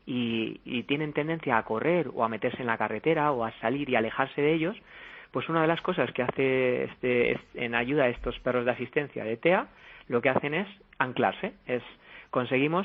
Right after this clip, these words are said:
enseñarles de tal manera en el que si el niño va caminando con, con ellos, con la familia, va caminando bien,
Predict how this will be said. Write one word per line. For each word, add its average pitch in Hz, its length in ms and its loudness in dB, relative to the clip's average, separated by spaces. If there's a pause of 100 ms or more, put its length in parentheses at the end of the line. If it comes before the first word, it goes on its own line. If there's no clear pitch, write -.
(120)
enseñarles 135 580 0
de 117 80 -4
tal 143 160 2
manera 196 320 0
en 220 60 -4
el 131 160 -8
que 110 340 -2 (100)
si 120 180 0
el 117 120 -2
niño 147 240 -2
va 131 100 2
caminando 139 580 -2
con, 110 540 -10
con 120 200 -8
ellos, 156 240 -2
con 127 100 -6
la 117 80 -2
familia, 135 480 0 (240)
va 131 80 0
caminando 143 460 0
bien, 240 260 0